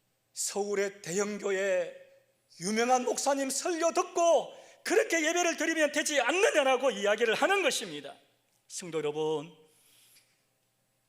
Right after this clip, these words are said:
편리를 추구하는 그 신앙 때문에 교회가 무너지고 우리의 신앙이 무너지고 우리의 모든 것이 무너지는 것입니다. 우리가 몸이 아프거나 특별한 경우를 제외하고는 현장에 와서,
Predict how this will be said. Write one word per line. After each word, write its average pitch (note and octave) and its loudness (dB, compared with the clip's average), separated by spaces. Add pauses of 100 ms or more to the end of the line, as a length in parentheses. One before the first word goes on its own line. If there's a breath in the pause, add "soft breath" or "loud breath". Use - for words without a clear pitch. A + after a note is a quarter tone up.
(160)
편리를 D#4+ 2
추구하는 D#4+ 2
그 F#4 2
신앙 E4 2
때문에 D4+ 2 (240 loud breath)
교회가 F#4+ 6
무너지고 F4+ 2
우리의 F#4 4
신앙이 F#4+ 2
무너지고 E4 2 (220 loud breath)
우리의 E4+ 2
모든 F4 2
것이 D#4+ 0
무너지는 D4 0
것입니다. G#3 -2 (1700)
우리가 D#3+ -2
몸이 D#3+ -2
아프거나 D3+ -4
특별한 C#4 -2
경우를 A#3+ 0
제외하고는 E3+ -6 (1080)
현장에 A3 -2
와서, D3 -8